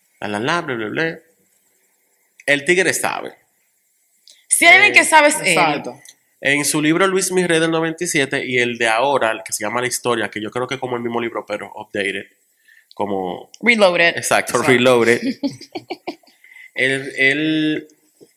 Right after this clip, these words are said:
Speaker 1: repasó muchísimas cosas. En la serie obviamente no lo ponen todo tal cual, porque imagínate, van a ser diecisiete temporadas solamente de la infancia de él.
Speaker 3: Claro.
Speaker 1: Eh, y él dice que sí,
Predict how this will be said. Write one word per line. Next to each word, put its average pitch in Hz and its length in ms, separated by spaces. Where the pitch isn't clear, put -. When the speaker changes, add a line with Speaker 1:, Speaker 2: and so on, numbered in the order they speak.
Speaker 1:
repasó 131 380
muchísimas 165 480
cosas. 131 360
En 117 100
la 113 100
serie 127 220
obviamente 147 320
no 131 120
lo 135 160
ponen 135 360
todo 131 260
tal 127 180
cual, 143 200
porque 120 180
imagínate, 110 460
van 104 180
a 113 60
ser 117 160
diecisiete 107 480
temporadas 120 480
solamente 110 420
de 107 100
la 104 60
infancia 107 380
de 117 140
él. 110 180
Speaker 3:
Claro. 139 440
Speaker 1:
Eh, 120 340
y 131 120
él 143 160
dice 117 400
que 107 560
sí, 233 360